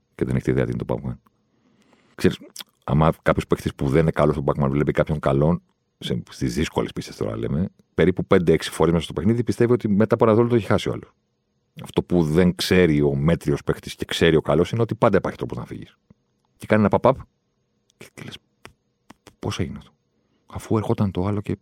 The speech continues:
εδώ θα χάνεις και το είχα πιστέψει, το... Δηλαδή το είδα ότι χάνεις.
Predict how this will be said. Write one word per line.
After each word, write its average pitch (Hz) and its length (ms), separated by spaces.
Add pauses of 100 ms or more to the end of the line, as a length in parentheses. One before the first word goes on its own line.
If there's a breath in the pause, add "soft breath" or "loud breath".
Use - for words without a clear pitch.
(120)
εδώ 90 260
θα 87 160
χάνεις 101 340
και - 140 (460)
το - 240
είχα - 180
πιστέψει, - 480 (200)
το... - 140 (420)
Δηλαδή 95 280
το 110 160
είδα 139 260
ότι - 140
χάνεις. 67 460